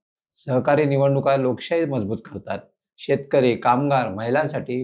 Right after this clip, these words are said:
त्या सशक्तीकरणाचं साधन आहेत. सहकारी संस्थांच्या निवडणुकीसाठी एक ऑक्टोबरपासून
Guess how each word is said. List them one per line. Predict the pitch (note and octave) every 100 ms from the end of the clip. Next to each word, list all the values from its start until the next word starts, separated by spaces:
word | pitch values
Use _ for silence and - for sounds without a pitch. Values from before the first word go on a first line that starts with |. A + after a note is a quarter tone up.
| B2+
त्या | B2 D3
सशक्तीकरणाचं | D3 C3+ - D#3 - D#3 D3 A#2 A#2+ - D#3+
साधन | - - A2 B2 G#2+
आहेत. | G2 - _ -
सहकारी | - D3 - F#3+
संस्थांच्या | E3 C3 C#3+ C#3 D3
निवडणुकीसाठी | C#3 E3 F3 D3 C3 G2+ B2+ -
एक | - E3+ E3
ऑक्टोबरपासून | - D3 C3+ B2+ A2 A#2+ C#3